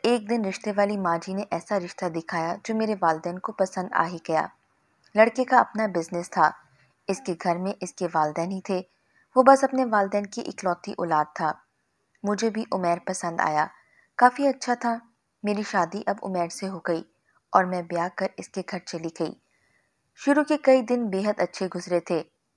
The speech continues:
उमैर मेरा बहुत ख्याल रखते थे, बिल्कुल इसी तरह इनके वालिदैन भी मेरा अच्छे से ख्याल रखते थे। मगर फिर एक दिन शौहर को बिजनेस के सिलसिले में मुल्क से बाहर जाना पड़ा।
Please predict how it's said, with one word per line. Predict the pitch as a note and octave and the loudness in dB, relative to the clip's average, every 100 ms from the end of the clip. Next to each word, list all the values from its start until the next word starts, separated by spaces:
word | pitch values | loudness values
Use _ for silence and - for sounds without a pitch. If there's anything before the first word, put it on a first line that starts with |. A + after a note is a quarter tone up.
| _ | _
उमैर | G#3 A3+ A#3 | 0 0 2
मेरा | G#3+ G#3+ | 0 -2
बहुत | F#3+ F3+ F#3+ - | -2 -4 -6 -4
ख्याल | G3 E3+ | -2 -2
रखते | E3+ E3 F3 | -2 -6 -8
थे, | E3 E3+ - - _ _ _ G3 | -6 -6 -6 -12 _ _ _ -2
बिल्कुल | F#3+ - - E3 | -2 -2 -4 -6
इसी | E3 G#3+ | -6 -8
तरह | - F3+ F#3 | -6 -8 -6
इनके | F#3 F3 F3+ | -8 -6 -2
वालिदैन | E3 D#3+ E3 G#3 F#3+ | 0 0 2 0 0
भी | F3 F#3 _ - _ A#3 | -6 -8 _ -20 _ 2
मेरा | C4 C#4 | 4 4
अच्छे | G3+ - A3 | -2 -4 -8
से | G#3+ B3 | -6 -8
ख्याल | - F3+ E3 | -2 0 0
रखते | E3 - F3 | -6 -8 -8
थे। | F#3 D#3+ - _ _ _ _ - | -6 -6 -8 _ _ _ _ -10
मगर | F#3 F3 E3 | -4 -2 -2
फिर | F3+ - | -6 -4
एक | E3 F3 - | -4 -4 -6
दिन | F3+ | -10
शौहर | - E3 F3+ | -10 -6 -4
को | - F3 | -2 -4
बिजनेस | E3 E3 F#3+ - | -4 -6 -8 -6
के | F#3 | -8
सिलसिले | - E3 - A3 G#3 | -6 -8 -6 -4 -2
में | F3 F#3 - - _ | -4 -6 -16 -20 _
मुल्क | A#3 C4 C4 | 6 6 6
से | C#4+ A3 | 0 2
बाहर | G3 G3 F3+ | 2 0 -2
जाना | E3 E3+ | -2 -2
पड़ा। | - E3 | 0 2